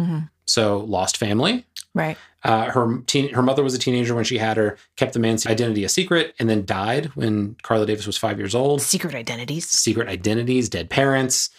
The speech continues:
Speaker 2: Starting in two thousand and thirteen, Missus Davis started to look for her family. She got sort of a list of customers who she was genetically related to through twenty-three and me and Ancestry dot com.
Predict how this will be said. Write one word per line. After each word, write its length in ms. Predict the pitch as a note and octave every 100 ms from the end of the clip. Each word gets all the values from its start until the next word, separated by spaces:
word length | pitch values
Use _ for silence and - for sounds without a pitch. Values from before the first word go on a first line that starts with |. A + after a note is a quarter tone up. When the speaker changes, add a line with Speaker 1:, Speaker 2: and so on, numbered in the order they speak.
| -
Speaker 2:
Starting 340 | C3+ B2+ B2+
in 580 | C3+ A#2 A#2 A2+ A2+ A2+ _ - -
two 60 |
thousand 260 | B2 A2+ G#2+
and 80 | G2
thirteen, 640 | G#2+ - C3+ C#3+ F#3+ A3 - -
Missus 360 | B2+ A#2+ A#2 A2
Davis 260 | A2+ A2
started 240 | - A2 G2+
to 80 | G2
look 380 | F#2 F#2+ B2
for 300 | - - B2+
her 260 | A2+ A#2 A2+
family. 540 | - B2 B2 B2 A#2+ - _ -
She 160 | - A2
got 340 | A2 G#2 - _ -
sort 160 | B2 G#2
of 60 |
a 180 | G2 F2 - -
list 420 | G#2 C3 C3+ A#2+
of 360 | G#2+ G2+ - -
customers 480 | C3+ - A#2 G#2+ -
who 100 | A2
she 140 | A#2
was 140 | G#2
genetically 480 | G2+ A2 G#2+ G2+ A#2
related 340 | G#2+ G#2 G#2 F#2+
to 220 | A2 G#2
through 340 | - G#2 G2 F#2+
twenty-three 500 | G#2+ F#2+ - F#2+ F2+
and 80 |
me 300 | C3+ D3+ C#3+
and 440 | B2 G2+ F#2 A2 B2
Ancestry 400 | A2 A2 G2+ G#2
dot 160 | G2+ G2
com. 340 | G#2+ G#2+